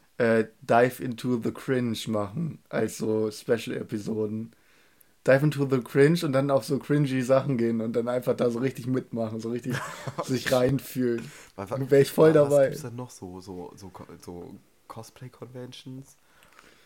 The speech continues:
Speaker 2: Am besten auch
Speaker 1: Dann,
Speaker 2: noch so
Speaker 1: ey, jegliche Art von Conventions, Alter, so irgendwas mit Landwirtschaft, Bro.
Speaker 2: Oh Gott, Alter, scheiße, nee, das krieg ich ganz hart vor. Ich kann auch, ich kann auch nicht verstehen, wie man darauf kommt, so auf so, so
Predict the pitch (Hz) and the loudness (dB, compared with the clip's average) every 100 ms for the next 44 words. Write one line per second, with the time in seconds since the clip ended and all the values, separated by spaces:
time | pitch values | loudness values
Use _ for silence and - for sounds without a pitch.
0 | _ _ _ _ - 87 101 - 107 92 | _ _ _ _ -18 -10 -10 -10 -12 -10
1 | - 226 - 95 90 - 127 151 165 156 | -10 -10 -10 -10 -8 -4 2 4 4 0
2 | - 127 147 - 139 135 127 117 147 147 | -2 0 -2 -2 -4 -2 -2 0 -2 -4
3 | 123 127 - 110 104 101 104 117 117 - | -8 -4 -4 -2 -2 -2 -2 -2 -6 -12
4 | - 147 - 139 135 123 113 117 143 156 | -18 -8 -2 0 0 0 2 2 0 -2
5 | 151 - 156 - 156 156 175 - 85 82 | -4 -4 -6 -6 -4 -4 -4 -10 -16 -18
6 | - - - - 87 - - 92 85 90 | -18 -14 -14 -14 -16 -16 -16 -16 -16 -16
7 | 87 85 87 - - 98 92 95 95 98 | -14 -12 -14 -16 -20 -20 -20 -18 -14 -14
8 | - 98 98 90 - - - - 107 110 | -14 -14 -12 -14 -16 -20 -18 -14 -10 -10
9 | 67 - 117 117 110 117 - 113 110 101 | -12 -12 -12 -12 -12 -16 -14 -12 -12 -10
10 | 95 95 95 - 104 107 - - - 92 | -10 -12 -14 -14 -14 -14 -16 -18 -16 -14
11 | 92 - _ - - _ _ - 90 82 | -14 -16 _ -20 -20 _ _ -16 -12 -12